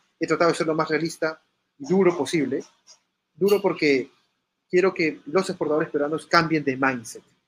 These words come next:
¿ok? Eh, aunque no crean, el exportador ecuatoriano está avanzando muy rápidamente y nosotros tenemos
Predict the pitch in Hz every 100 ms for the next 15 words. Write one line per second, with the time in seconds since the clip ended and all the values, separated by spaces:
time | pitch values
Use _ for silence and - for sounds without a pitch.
0 | _ _ _ 120 - 151 202 _ _ _
1 | _ _ - 143 139 147 147 156 160 180
2 | 180 143 131 135 131 143 156 135 127 139
3 | 143 139 151 147 151 _ _ _ 131 139
4 | 143 170 165 165 175 180 180 135 143 131
5 | 120 - - 151 160 165 -